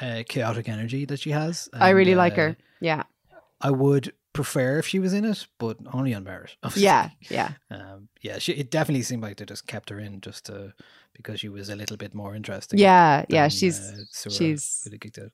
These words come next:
Speaker 2: she's got a lot of, like, personality as well. Like, she's quite funny. She gets along with Noel really well. I think Noel has a bit of a crush on her as well. But, um, yeah, really enjoying Bake Off.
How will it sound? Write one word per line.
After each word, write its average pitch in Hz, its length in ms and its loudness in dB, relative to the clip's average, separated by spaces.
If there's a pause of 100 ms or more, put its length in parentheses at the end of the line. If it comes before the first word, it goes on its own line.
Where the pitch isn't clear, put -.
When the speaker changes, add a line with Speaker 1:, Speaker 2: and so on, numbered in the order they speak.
Speaker 2:
she's 170 160 -4
got 165 200 8
a 151 40 6
lot 120 160 6
of, - 200 -6
like, - 340 -2 (120)
personality 135 640 -2
as - 80 -8
well. - 140 -2
Like, - 160 -8
she's - 140 -12
quite - 260 -2
funny. 131 240 2
She - 80 -8
gets - 200 -2
along 135 120 0
with 127 100 -2
Noel 131 340 4
really 131 200 2
well. 127 320 2
I 120 60 2
think 180 180 2
Noel 151 300 6
has 143 120 2
a 143 40 0
bit 135 80 4
of 113 60 -4
a 139 40 -10
crush - 260 -2
on 131 60 0
her 127 100 2
as 123 120 -2
well. 127 260 4 (560)
But, 135 160 2
um, 127 320 0
yeah, 196 180 8
really 160 220 4
enjoying 143 240 2
Bake 139 220 -2
Off. 139 100 -6